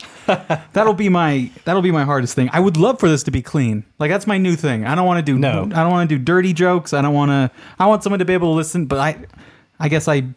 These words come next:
Speaker 2: messed up 'cause one of the topics here is girlfriend called my penis fucking grim in front of her friends. So
Speaker 1: Yeah, this is not gonna be clean
Speaker 2: I don't know. Why would
Speaker 1: at
Speaker 2: we
Speaker 1: all.
Speaker 2: waste our time with that? What, I mean, I don't want, I don't wanna hear that, right? I mean, like, no one wants to hear that.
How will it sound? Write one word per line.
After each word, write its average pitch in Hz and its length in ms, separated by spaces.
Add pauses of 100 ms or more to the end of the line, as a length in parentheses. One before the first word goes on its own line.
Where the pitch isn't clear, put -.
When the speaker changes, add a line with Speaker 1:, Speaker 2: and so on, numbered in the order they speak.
Speaker 2:
messed 139 260
up 120 140
'cause 123 120
one 135 140
of 120 60
the - 40
topics 131 320
here 131 120
is 117 80
girlfriend 135 400
called 135 200
my 123 160
penis 135 680
fucking 156 460
grim 143 320
in 135 80
front 139 240
of 120 80
her 127 100
friends. 117 380
So 113 320
Speaker 1:
Yeah, 139 180
this 135 180
is 120 140
not 117 260
gonna 110 140
be 98 140
clean 92 520
Speaker 2:
I 254 120
don't 302 100
know. 302 120
Why 240 180
would 247 80
Speaker 1:
at 240 60
Speaker 2:
we 240 40
Speaker 1:
all. 226 80
Speaker 2:
waste 220 200
our 196 60
time 180 240
with 139 120
that? 117 260 (140)
What, 185 200
I 202 120
mean, 196 180
I 208 80
don't 233 80
want, 160 240
I 151 60
don't 185 100
wanna 160 140
hear 123 240
that, 175 400
right? 233 400
I 175 80
mean, 185 180
like, 185 160
no 202 100
one 226 120
wants 160 160
to 131 100
hear 127 180
that. 120 300